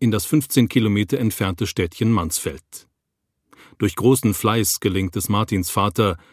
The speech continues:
sich im Kupferbergbau bis zum Hüttenmeister hochzuarbeiten. Aus Martin soll etwas Ordentliches werden.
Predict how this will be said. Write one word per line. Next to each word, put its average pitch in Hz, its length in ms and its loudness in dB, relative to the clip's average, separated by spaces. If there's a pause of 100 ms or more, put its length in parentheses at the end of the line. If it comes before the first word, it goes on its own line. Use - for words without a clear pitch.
(160)
sich - 220 0
im 110 120 2
Kupferbergbau 104 1000 0
bis - 180 -4
zum 117 220 2
Hüttenmeister 90 640 -4
hochzuarbeiten. 85 880 -6 (1400)
Aus 127 180 4
Martin 175 380 6
soll 151 200 4
etwas 135 360 2
Ordentliches 151 720 2
werden. 78 320 -2